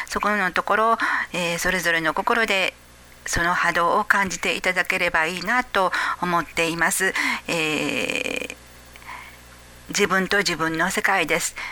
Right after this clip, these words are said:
ターゲとメキチと自分の間に何人も入れてはいけません。えー、そうしていくことは誤りです。そういうあめ-、誤りを私たちは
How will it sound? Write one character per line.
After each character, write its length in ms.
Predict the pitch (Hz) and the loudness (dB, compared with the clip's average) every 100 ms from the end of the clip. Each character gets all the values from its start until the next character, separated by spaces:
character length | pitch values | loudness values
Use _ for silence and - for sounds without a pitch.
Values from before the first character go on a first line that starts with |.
| - | -6
タ 140 | - 208 | 0 2
ー 80 | 185 | 2
ゲ 100 | 170 | 2
と 100 | 190 | 0
メ 140 | 202 | 0
キ 100 | - | -2
チ 160 | - - | -4 0
と 140 | 208 | 0
自 160 | 190 202 | 0 0
分 180 | 175 | -2
の 180 | 170 - | 0 2
間 280 | 196 185 190 | 2 2 0
に 200 | 185 185 - | 0 -4 -2
何 240 | 180 180 | 0 0
人 220 | 185 202 | 0 2
も 240 | 202 196 - | 4 4 2
入 60 | 190 | -2
れ 120 | 185 | -2
て 100 | 190 | 2
は 220 | 214 214 - | 2 2 0
い 40 | |
け 140 | 160 156 | -2 0
ま 140 | 147 | 0
せ 180 | 175 202 | 0 0
ん。 80 | - - - 147 - | 0 -2 -2 -4 -4
え 160 | 175 | -2
ー、 20 | 175 | 0
そ 200 | 190 185 | 2 2
う 60 | |
し 40 | 190 | 0
て 200 | 185 180 | 0 0
い 60 | |
く 320 | 170 175 175 165 | 0 0 -2 0
こ 200 | - 190 | -2 0
と 240 | 165 156 | 0 2
は 180 | 170 175 - - - | 2 2 0 -2 0
誤 380 | 185 180 175 170 | 0 2 0 -2
り 100 | 170 | -2
で 140 | 180 | -2
す。 140 | - | 0
そ 180 | 196 196 | 0 2
う 40 | 190 | 2
い 60 | |
う 40 | - | 0
あ 120 | 196 | 0
め-、 160 | 185 - | 0 -2
誤 360 | - 185 185 180 | 0 0 0 0
り 120 | 185 | 2
を 100 | 208 | 2
私 260 | 170 175 196 | 2 0 -2
た 120 | 185 | -6
ち 140 | - | 0
は 140 | 180 | 0